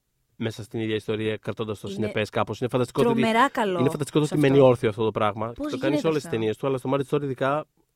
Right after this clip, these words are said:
Speaker 1: δηλαδή, πραγματικά θαυμάζεις το πώς αυτό το πράγμα στέκεται όρθιο. Ε,
Speaker 2: Εκεί που θες να πεθάνεις από το κλάμα, ξαφνικά γελάς με όλη την καρδιά.
Speaker 1: Ναι.
Speaker 2: Και δεν σε
Speaker 1: Ε,
Speaker 2: χαλάει και καθόλου.
Speaker 1: και
Speaker 2: Ναι.
Speaker 1: στο Frances Ha πολύ μεγάλο κομμάτι είναι το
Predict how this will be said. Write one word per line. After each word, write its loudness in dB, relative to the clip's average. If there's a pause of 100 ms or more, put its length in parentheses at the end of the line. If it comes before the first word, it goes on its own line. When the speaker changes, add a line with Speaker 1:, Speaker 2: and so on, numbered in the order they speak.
(120)
Speaker 1:
δηλαδή, -4
πραγματικά -2
θαυμάζεις -4
το -10
πώς -12
αυτό -8
το -2
πράγμα -4
στέκεται -8
όρθιο. -8 (460)
Ε, 0 (240)
Speaker 2:
Εκεί -12
που -14
θες -10
να -6
πεθάνεις -10
από -18
το -14
κλάμα, -6
ξαφνικά -12
γελάς -6
με -10
όλη -10
την -16
καρδιά. -4
Speaker 1:
Ναι. 0 (440)
Speaker 2:
Και -8
δεν 2
σε 6
Speaker 1:
Ε, 4
Speaker 2:
χαλάει 4
και -4
καθόλου. -8
Speaker 1:
και -8
Speaker 2:
Ναι. -2
Speaker 1:
στο -2 (220)
Frances 0
Ha 4
πολύ 2
μεγάλο 0
κομμάτι -2
είναι -2 (100)
το -2